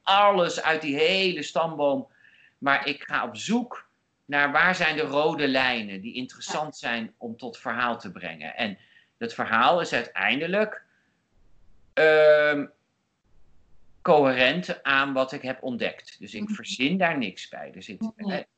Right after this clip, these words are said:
Speaker 2: nee.
Speaker 1: verhaal wat ik breng is dan ook echt het verhaal.
Speaker 2: Ja, ja, fantastisch. Ja, heel
Speaker 1: Ja.
Speaker 2: mooi.
Speaker 1: Ja, dus daar ben ik nu mee bezig.
Speaker 2: Ja, nou,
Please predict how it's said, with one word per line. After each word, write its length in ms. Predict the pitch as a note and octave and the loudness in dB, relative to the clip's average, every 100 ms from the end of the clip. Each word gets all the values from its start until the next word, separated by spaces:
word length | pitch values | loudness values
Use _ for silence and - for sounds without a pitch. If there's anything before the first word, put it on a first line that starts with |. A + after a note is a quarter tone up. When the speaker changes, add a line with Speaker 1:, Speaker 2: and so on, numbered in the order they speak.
| - | -14
Speaker 2:
nee. 120 | G3 | -8
Speaker 1:
verhaal 200 | A#2 D3+ | -2 -2
wat 140 | D#3+ | -2
ik 100 | D3+ | -8
breng 240 | B2+ C3+ C#3+ | -4 -2 -2
is 120 | C3+ | -6
dan 160 | A#2+ G#2 | -6 -6
ook 120 | - | -6
echt 240 | A#2 - | -8 -8
het 140 | D#3 - | -14 -10
verhaal. 640 | D#3+ D3+ D#3 D#2+ A#1+ - _ _ _ | -8 -2 0 0 -6 -14 _ _ _
Speaker 2:
Ja, 400 | - G3+ E3 - - _ _ _ _ | -12 -8 -8 -12 -20 _ _ _ _
ja, 380 | - G#3 - - _ _ | -12 -10 -10 -12 _ _
fantastisch. 920 | G3+ G3 G3+ - - C#3+ - - - _ _ | -8 -6 -6 -6 -8 -8 -10 -14 -20 _ _
Ja, 160 | A3 G3 | -8 -6
heel 240 | F#3+ G#3 | -2 0
Speaker 1:
Ja. 60 | G3+ | 2
Speaker 2:
mooi. 420 | F3+ F#3+ D#3+ D3 - - _ _ | 2 0 -2 -4 -8 -18 _ _
Speaker 1:
Ja, 360 | _ A#2 A#2+ | _ -4 -4
dus 100 | A#2 | -2
daar 160 | C3 F#3 | 4 4
ben 120 | D3 | 4
ik 100 | B2 | 2
nu 120 | A#2 | 0
mee 120 | G2+ F2+ | -4 -6
bezig. 460 | F2+ A2+ E3 _ _ _ | -10 -12 -16 _ _ _
Speaker 2:
Ja, 760 | G3+ A3+ B3+ A#3 F#3+ E3+ F3 - _ _ | 0 4 4 4 2 0 -4 -10 _ _
nou, 440 | - G#3+ F#3 F3 | -6 -2 -2 -2